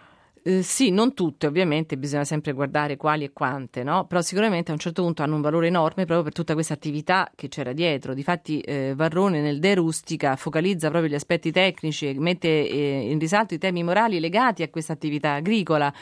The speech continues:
Eh, dicia-, difatti dice: "Le loro case di campagna valevano di più di quelle di città, mentre ora avviene nella maggior parte dei casi tutto il contrario", perché poi dopo c'è un ritorno all'urbanesimo, come, insomma, un po' facciamo noi, no? I flussi,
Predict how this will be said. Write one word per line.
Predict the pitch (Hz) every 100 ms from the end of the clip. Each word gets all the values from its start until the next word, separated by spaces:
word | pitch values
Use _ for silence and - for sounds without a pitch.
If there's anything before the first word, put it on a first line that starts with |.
| - - -
Eh, | 160 160
dicia-, | 160 170 214 190
difatti | 170 190 190 185 180 160
dice: | 180 180
"Le | 165 160
loro | 190 208
case | 190 220 208
di | 170
campagna | 190 196 262 302 226
valevano | 170 208 226 175
di | 180 208
più | 262
di | 233 175
quelle | 220 208
di | 156 170
città, | 233 - 175 143
mentre | - 190 202 220
ora | 180
avviene | 180 202 156
nella | 160
maggior | 165 175 220
parte | - 139 -
dei | 175 214
casi | 143 120 165
tutto | 151 135
il | -
contrario", | 151 151 131 107 123
perché | 143
poi | 160 180 180
dopo | 147 147
c'è | 143
un | 147
ritorno | 156 160 151 147 147
all'urbanesimo, | 156 160 151 151 165 160 143 147
come, | 233 185
insomma, | - 147 135
un | 139
po' | 165 156 131 -
facciamo | - 135 143 139
noi, | 170 135
no? | 131
I | 143
flussi, | 147 180 170 -